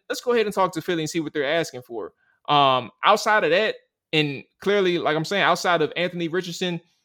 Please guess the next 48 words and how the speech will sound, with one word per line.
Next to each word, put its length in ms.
um, 280
making 260
it 140
in 120
a 60
close 360
proximity 580
for 140
them 160
to 60
trade 340
up, 180
I 140
don't 140
see 160
them 160
trading 320
up 120
for 140
a 40
quarterback. 500
Um, 180
and 100
personally 360
speaking, 500
maybe 580
I 120
can 120
see 100
them 120
trading 260
up 140
for 480
the 80
cornerback 440
spot 220
that 80
we 80
talked 240
about, 260
'cause 220
Devin 380
may 100
not 220
be 120
there 400
at 140
sixteen. 680